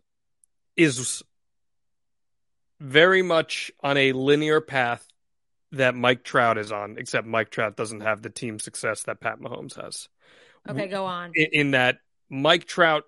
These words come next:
Speaker 1: could have retired halfway through his career, and he's instantly one of the greatest outfielders ever to play the game.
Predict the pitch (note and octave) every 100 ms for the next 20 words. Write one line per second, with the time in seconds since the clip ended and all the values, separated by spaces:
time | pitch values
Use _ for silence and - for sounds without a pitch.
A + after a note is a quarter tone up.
0 | _ _ _ _ - F3 D#3+ C3+ C#3 -
1 | D3 C#3+ B2 A2 C3 C3 C#3 A#2 C3 A2+
2 | G#2 B2+ A#2 A2 G#2+ A2 A2 A2+ A2 -
3 | A2 G#2+ G#2+ A2 G#2+ A2+ G#2+ A2+ A2 G2+
4 | A#2 A2 A2+ A2 A2 - C#3 D3+ - -